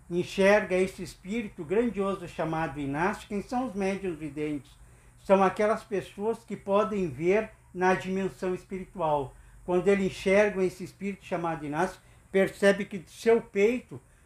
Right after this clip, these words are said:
jorra uma luz tão grandiosa como se fosse um sol, mostrando com isso o esplendor, né, desse grande espírito chamado Inácio.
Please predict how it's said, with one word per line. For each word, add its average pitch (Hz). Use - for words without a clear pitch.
jorra 190
uma 180
luz 208
tão 247
grandiosa 175
como 196
se 196
fosse 202
um 196
sol, 170
mostrando 185
com 170
isso 202
o 180
esplendor, 196
né, 170
desse 175
grande 208
espírito 175
chamado 131
Inácio. 110